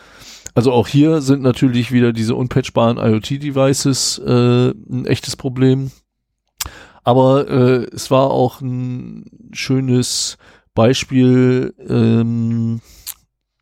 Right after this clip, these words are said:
in dem Dokument verlinkt über einen, äh,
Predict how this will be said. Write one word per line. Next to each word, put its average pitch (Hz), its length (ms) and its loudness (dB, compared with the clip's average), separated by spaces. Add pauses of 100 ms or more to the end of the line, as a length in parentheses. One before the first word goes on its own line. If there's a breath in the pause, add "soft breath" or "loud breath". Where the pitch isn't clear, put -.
(220)
in 113 140 2
dem 110 100 2
Dokument 110 400 0
verlinkt 131 640 -2
über 110 300 -2
einen, 107 500 -2 (720 soft breath)
äh, 101 640 2